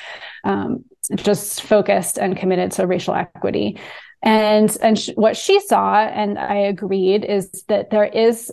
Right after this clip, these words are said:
such a gap in the consumer packaged goods world. Um, so, you know, thinking about, like, canned drinks or snack products. Um, and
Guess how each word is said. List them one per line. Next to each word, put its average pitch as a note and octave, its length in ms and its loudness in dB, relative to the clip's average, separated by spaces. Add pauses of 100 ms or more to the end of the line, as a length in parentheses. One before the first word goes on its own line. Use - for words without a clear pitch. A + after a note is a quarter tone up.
(160)
such G3+ 260 -2
a F#3+ 60 -2
gap F#3 520 -2
in G#3 360 2
the G3+ 80 0
consumer F#3+ 420 0
packaged F#3 540 -6
goods F3 440 -2
world. F#3+ 680 0
Um, F3 560 -2 (220)
so, F#3 720 0
you G3 100 0
know, F3 240 -4
thinking E3+ 400 -6
about, - 560 -2 (160)
like, - 380 -6
canned G#3 580 2
drinks B3 640 0
or F#3+ 580 2
snack B3+ 400 -2
products. F3+ 800 -2
Um, F#3 300 0 (1080)
and G#3+ 560 4